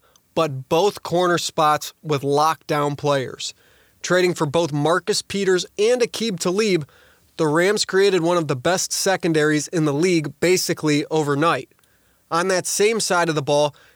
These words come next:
they bring in Ndamukong Suh from Miami, and the interior of their defensive line is an absolute force to be reckoned with after Suh is paired with Aaron Donald, who may be considered, uh, the best player in the league,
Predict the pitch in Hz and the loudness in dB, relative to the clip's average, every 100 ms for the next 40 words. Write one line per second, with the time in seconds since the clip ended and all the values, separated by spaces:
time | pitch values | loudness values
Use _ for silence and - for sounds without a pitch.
0 | - 165 147 175 185 185 185 165 156 170 | -4 -2 2 2 2 0 0 0 2 0
1 | 190 185 185 170 - 165 151 - - - | 0 -2 -4 -2 0 2 0 -4 -20 -4
2 | 170 151 147 147 190 180 151 143 _ _ | -2 0 0 0 2 2 -2 -4 _ _
3 | 156 160 170 202 220 - 214 202 196 202 | -2 -2 0 0 0 0 2 4 4 2
4 | 180 147 165 170 147 175 180 190 190 165 | -2 0 2 0 0 -2 0 0 0 0
5 | 165 160 180 175 151 160 _ 151 165 165 | 0 0 -2 -4 -4 -4 _ -6 -4 -2
6 | 170 165 175 - - 165 175 175 - 160 | 0 2 0 -2 -8 0 0 0 -2 -2
7 | 160 147 160 160 151 139 139 - _ - | 0 2 0 0 -2 -2 -2 -6 _ -20
8 | - 160 151 156 - - 185 175 - 160 | -8 -6 -4 -4 -4 0 2 2 0 0
9 | 160 151 151 - 156 160 160 165 165 151 | 0 0 -4 0 0 2 2 2 0 -2
10 | 135 - - - 175 170 190 208 220 196 | -6 -12 -20 -4 -2 2 2 0 -4 -2
11 | 196 - 208 180 170 143 - - - 147 | -2 0 0 2 0 -4 -18 -20 -4 -2
12 | 143 139 143 139 180 185 - - 180 185 | -2 -2 -4 0 -2 -2 -8 0 2 2
13 | 190 175 165 143 165 180 156 | 2 0 0 2 2 2 0